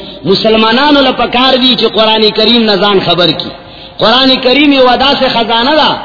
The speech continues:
چی دے کے ہم دا جہاد متعلق احکام شتا،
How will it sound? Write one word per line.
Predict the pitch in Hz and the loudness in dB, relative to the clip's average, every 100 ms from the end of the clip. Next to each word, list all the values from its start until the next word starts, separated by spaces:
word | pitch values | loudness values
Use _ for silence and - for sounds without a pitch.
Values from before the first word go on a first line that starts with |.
| - - - | -14 -18 -12
چی | - 190 | -2 -2
دے | 175 294 302 | 0 0 0
کے | 302 269 147 - - - - - | 0 0 0 -4 -16 -18 -16 -2
ہم | 208 302 | 2 4
دا | 262 | 4
جہاد | 220 226 254 339 | 2 2 2 2
متعلق | 294 277 262 247 240 240 196 | 2 0 0 -2 0 -2 0
احکام | 214 165 - 233 226 | -2 -2 -4 -2 -2
شتا، | 208 - 214 185 | -2 0 0 0